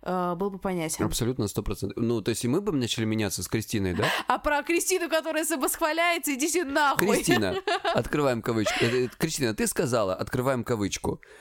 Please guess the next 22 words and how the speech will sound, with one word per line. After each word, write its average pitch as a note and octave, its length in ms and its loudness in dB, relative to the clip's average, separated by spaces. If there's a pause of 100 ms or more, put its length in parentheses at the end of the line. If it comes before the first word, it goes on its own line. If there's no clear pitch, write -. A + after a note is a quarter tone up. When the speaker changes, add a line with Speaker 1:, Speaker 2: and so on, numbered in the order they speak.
(120)
Speaker 2:
«Если G3 320 0
у E3+ 40 4
меня C#3+ 120 4
дальше A#2+ 300 0
не A2+ 60 2
будет A#2+ 200 0
секса, G#3 400 0
я G3+ 200 0
куплю B2 280 -2
дом B2+ 220 0
в G#2 80 -2
Лондоне». G2+ 460 0 (320)
Закрываем B2+ 500 2
кавычку. G2+ 500 -2 (340)
Кристина, G3 600 0 (420)
ты C4 120 0
правда G#3+ 340 2
считаешь, B2+ 440 2
что - 240 0
людям, B2+ 380 2
которые C#3 440 0
сейчас C3 460 0